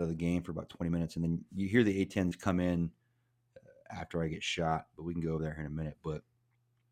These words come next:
it's kinda deceiving 'cause you hear these fast movers overhead, but we didn't really have anything on the ras that, that could come in and, and I D and, and drop anything. And to be honest with you, I wasn't, I wasn't prepared to drop any bombs. And the, the helicopters that couldn't shoot because their guns were broken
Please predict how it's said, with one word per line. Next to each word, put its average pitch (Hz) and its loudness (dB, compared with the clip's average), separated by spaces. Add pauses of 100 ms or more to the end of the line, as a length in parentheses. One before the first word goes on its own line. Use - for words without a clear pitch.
(140)
it's - -2
kinda 123 8
deceiving 101 6
'cause 87 -4
you 90 2
hear 113 8
these 101 4
fast 98 2
movers 92 2
overhead, 85 2
but 78 -4 (380)
we 107 6
didn't 107 4
really 95 4
have 92 4
anything 90 0
on 82 2
the 78 -2
ras 78 -2
that, 80 -6
that 82 -10
could 78 -12
come 87 0
in 82 2
and, 76 -4
and 78 -8 (120)
I 85 -6
D 80 -2
and, 73 -8
and 80 -6
drop 76 -6
anything. 73 -12
And 76 -8
to 85 -8
be 98 4
honest 87 2
with - -6
you, 85 2
I 87 4
wasn't, 85 2 (460)
I 98 4
wasn't 92 6
prepared 82 -2
to 78 -2
drop 78 -2
any 80 -2
bombs. 78 -2
And 78 -2 (480)
the, 87 -4 (200)
the 85 -4 (220)
helicopters 110 4
that 85 -8
couldn't 113 4
shoot 87 0
because 82 -6
their 80 -4
guns 92 2
were 85 -2
broken 78 -6